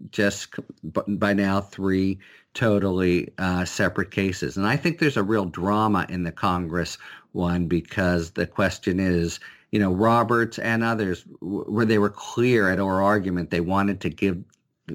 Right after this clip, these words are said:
uh, make Congress do a, a, some kind of showing before, uh, they could get the, uh, presidential, uh, papers. But they've never really said it before.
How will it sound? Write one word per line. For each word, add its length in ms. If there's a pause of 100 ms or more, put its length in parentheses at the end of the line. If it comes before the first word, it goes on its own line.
(160)
uh, 200 (100)
make 320
Congress 560 (800)
do 200
a, 180
a, 120
some 400
kind 340
of 80
showing 600
before, 880 (360)
uh, 340
they 160
could 260
get 200
the, 180 (240)
uh, 180
presidential, 1160
uh, 200
papers. 580 (240)
But 340 (120)
they've 200
never 260
really 220
said 280
it 140
before. 600